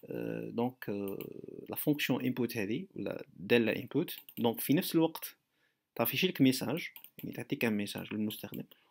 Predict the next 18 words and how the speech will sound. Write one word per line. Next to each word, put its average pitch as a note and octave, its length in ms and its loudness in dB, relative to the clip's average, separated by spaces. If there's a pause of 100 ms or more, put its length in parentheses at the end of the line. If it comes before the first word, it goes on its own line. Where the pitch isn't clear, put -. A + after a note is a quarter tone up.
(120)
وفي C#3+ 160 6
نفس C#3 180 4
الوقت A#2 220 -4 (100)
تقرا A#2 260 0
لو A2 120 2
فاريابل G2+ 300 -2
في - 100 -20
الاخر. - 200 -20 (440)
المهم A#3 280 8
في، F3+ 460 4
آه، B2 320 2 (160)
في - 80 -10
التمرين C3+ 400 4
هذا B2 240 0
هو F3+ 260 -2
انه F3 400 -2 (140)
كيفاش - 340 -6
نستخدموا D3 540 0